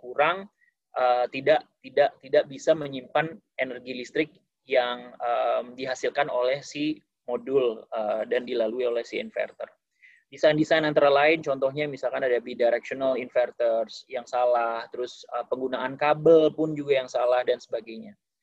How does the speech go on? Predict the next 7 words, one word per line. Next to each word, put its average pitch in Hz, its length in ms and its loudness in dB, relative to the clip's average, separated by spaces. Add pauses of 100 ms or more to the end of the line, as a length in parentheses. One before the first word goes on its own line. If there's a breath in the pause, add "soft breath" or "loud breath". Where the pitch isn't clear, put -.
(420)
Nah, 123 160 -4 (160)
itu 175 320 2
yang 185 240 6
menjadi, 147 800 0
em, 135 640 4 (1120)
sebenarnya, 156 720 2 (200)
eh, 135 360 2